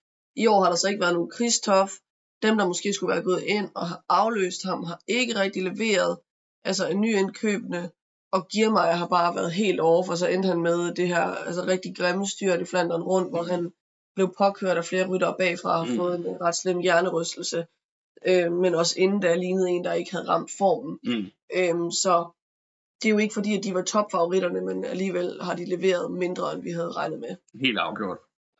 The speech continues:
Speaker 2: Det var nok om, øh, brostensklassikerne for den her gang, tænker jeg. Nu har vi også,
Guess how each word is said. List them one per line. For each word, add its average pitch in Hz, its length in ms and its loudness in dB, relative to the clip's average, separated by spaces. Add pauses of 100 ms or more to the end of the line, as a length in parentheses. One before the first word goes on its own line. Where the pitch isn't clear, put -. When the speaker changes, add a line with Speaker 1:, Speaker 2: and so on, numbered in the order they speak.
(140)
Speaker 2:
Det 226 140 4
var 190 360 2 (100)
nok 165 440 2
om, 143 400 2
øh, 123 380 2
brostensklassikerne 147 960 2
for 143 120 -4
den 160 240 2
her 160 100 0
gang, 143 260 0
tænker 151 280 2
jeg. 147 280 0
Nu 151 100 -2
har 156 80 0
vi 131 180 0
også, 135 320 2